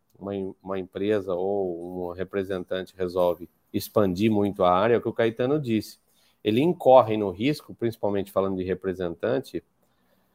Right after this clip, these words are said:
mas até fazendo uma, com, uma analogia com a, com a, uma indústria, ele incorre de não atender, né? Por aí, no caso da indústria, de faltar produto, né? Dele não ter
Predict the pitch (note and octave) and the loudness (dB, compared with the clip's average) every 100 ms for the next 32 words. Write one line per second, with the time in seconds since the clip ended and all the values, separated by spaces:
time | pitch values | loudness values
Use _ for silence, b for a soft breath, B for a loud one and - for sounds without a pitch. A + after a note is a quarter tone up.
0 | _ _ _ _ - C4+ D#4 D#4+ D#4+ C#4 | _ _ _ _ -2 2 4 4 4 4
1 | F#3+ D#3+ B2 G#2 G2+ G2 G2+ G2+ F#2+ G2 | 6 6 6 4 2 0 -2 -6 -6 -4
2 | G2 F#2+ F#2+ F2+ F#2 - F#2 F2+ E2+ _ | 0 0 0 0 -2 -2 -2 -2 -6 _
3 | _ _ _ _ _ _ _ F#2+ F#2 F2+ | _ _ _ _ _ _ _ -4 -2 0
4 | F2 E2+ F2 F2 E2+ B2 C#3 G#2+ F#2 - | -2 -4 -4 -4 -2 -2 -2 -2 -2 -2
5 | _ - C#3+ E3+ D3 D#3 E3+ F#3+ G3 G#3+ | _ -8 -4 0 4 6 6 4 4 4
6 | G#3+ B3 G#3 A2 - _ _ G2 G2 B2+ | 4 4 4 2 0 _ _ -4 -2 -2
7 | D3+ _ _ _ _ _ D3+ C#3+ A#2+ A2 | -6 _ _ _ _ _ 2 6 8 8
8 | A#2 B2 - - A2 G2+ A2 G#2 G#2 G2+ | 4 0 -4 -12 -8 2 2 4 0 0
9 | G#2 G2+ G2 G2 - A#2+ - G2+ - D#3 | -2 -2 -4 -2 2 2 4 2 4 2
10 | B2+ C#3 - - _ _ G#2 G#2 D#3 - | 4 0 0 -6 _ _ -4 -2 -2 -8
11 | _ _ _ _ _ _ - F#2+ G2 G2 | _ _ _ _ _ _ -10 -4 -2 -2
12 | G2+ F#2+ G2+ G#2 F#2+ F2 | -4 -4 -2 0 0 -4